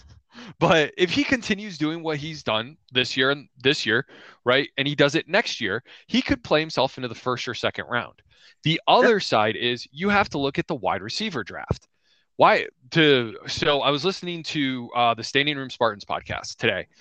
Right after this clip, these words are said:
Speaker 1: and they said,
Speaker 2: Yep.
Speaker 1: "Hey, thirty-six wide receivers got drafted last year." So essentially, to get drafted, you have to play yourself into the top, into the thirty-sixth.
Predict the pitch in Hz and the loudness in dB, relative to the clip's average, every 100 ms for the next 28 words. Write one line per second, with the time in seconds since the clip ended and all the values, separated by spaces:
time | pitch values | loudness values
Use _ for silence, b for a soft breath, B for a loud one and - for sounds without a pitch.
0 | b b 131 151 - 135 135 165 143 - | b b 2 2 6 4 6 2 2 -4
1 | _ - - 233 247 220 - 165 147 - | _ -2 4 4 2 -4 0 0 0 -2
2 | - - _ _ _ 123 135 143 131 151 | -12 -12 _ _ _ 0 4 4 2 -2
3 | 127 120 117 120 113 - 104 107 107 - | -2 0 2 4 2 2 2 2 2 -2
4 | 107 71 B B B - 196 185 247 - | -8 -8 B B B -2 -2 0 -2 -4
5 | 214 185 196 - 131 123 131 120 123 - | -6 0 0 2 0 0 -2 0 -2 -2
6 | - 143 131 123 117 - 131 127 113 117 | -2 0 0 -2 -4 -2 -8 -10 -8 -4
7 | - - 139 139 - 127 123 - - 131 | -2 -4 -6 -10 -4 0 0 -2 -2 -2
8 | 110 - 117 - - | -2 -6 -8 -8 -16